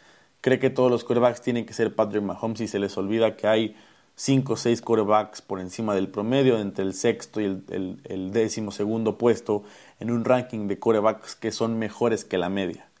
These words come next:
Y Kyler Murray, a mi parecer sano, es un quarterback top ocho de la liga.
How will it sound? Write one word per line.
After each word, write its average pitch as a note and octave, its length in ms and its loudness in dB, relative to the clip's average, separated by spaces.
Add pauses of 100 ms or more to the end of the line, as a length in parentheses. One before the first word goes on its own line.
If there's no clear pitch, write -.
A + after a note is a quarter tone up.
Y A#2 120 -6
Kyler A2 280 2
Murray, G2 320 2 (140)
a B2 100 2
mi A#2 120 0
parecer G#2+ 380 2
sano, E3 380 0 (960)
es A#2+ 220 -4
un A2+ 80 -2
quarterback G#2+ 480 2
top A#2 220 0
ocho A#2 280 0
de G2 80 2
la F2+ 100 2
liga. F2 340 -8